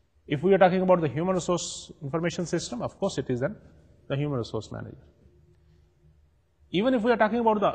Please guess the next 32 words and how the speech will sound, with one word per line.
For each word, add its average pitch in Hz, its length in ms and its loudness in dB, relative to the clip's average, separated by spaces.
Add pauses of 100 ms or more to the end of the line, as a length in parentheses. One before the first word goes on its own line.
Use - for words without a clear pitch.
accounting 202 480 4
information, 180 400 0
a 156 80 2
financial 202 420 2
information 165 440 0
system, 180 320 -6
then 165 140 0
it 165 100 -2
is 180 100 -4
the 214 100 -6
finance 190 440 2
manager 139 360 -2 (960)
who 151 120 -2
need 165 200 2
those 143 160 4
information 127 560 -4 (1500)
to 117 60 -10
make 131 160 0
the 131 80 0
decision. 107 340 -8 (1700)
Of 185 160 0
course, 330 380 2
all 196 260 6
those 202 280 8
basic 160 420 2
components, 147 480 2
different 165 340 -2
information 139 460 -2
system, 113 380 -8 (640)
they 117 140 2
combine 139 500 2
together 147 440 4